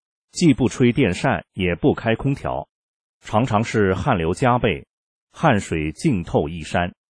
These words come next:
却一点都没觉得苦。修掉了惧怕天热的心，不浮躁而坦然面对，偶尔能神奇感受到在炎热的天气里吹来的微风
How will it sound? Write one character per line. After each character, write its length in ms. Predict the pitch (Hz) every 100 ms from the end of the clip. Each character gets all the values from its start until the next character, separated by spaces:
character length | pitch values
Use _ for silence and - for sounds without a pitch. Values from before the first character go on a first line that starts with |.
| _ _
却 280 | - 127 113
一 160 | 160 117
点 220 | 80 80
都 180 | 117 113
没 160 | 95
觉 160 | 101 95
得 120 | 90
苦。 280 | - - - _ _ _ _ _ _ _ -
修 220 | 139 135
掉 160 | 127
了 220 | 95 90 90
惧 200 | 131 104
怕 240 | 101 85
天 260 | - 135 165
热 120 | 139
的 120 | 73
心， 260 | - 87 92 _ _ _ _
不 160 | - 143
浮 240 | - 95
躁 280 | 123 135 73 _
而 240 | 85 104 127
坦 260 | - 69
然 160 | 69 92
面 200 | 143 80
对， 200 | - 76 _ _ _ _ _ -
偶 180 | 113
尔 200 | 139 87
能 280 | 87 85 98
神 240 | - 107 165
奇 220 | - 117
感 300 | 85 78 87
受 200 | - 107
到 260 | 95 85
在 240 | 82 95 90
炎 280 | 85 92 147
热 120 | 123
的 120 | 90
天 240 | - 156
气 180 | 165 131
里 200 | 80 78
吹 240 | - - 135
来 140 | 85
的 80 | 92
微 220 | 101 143
风 260 | 143 147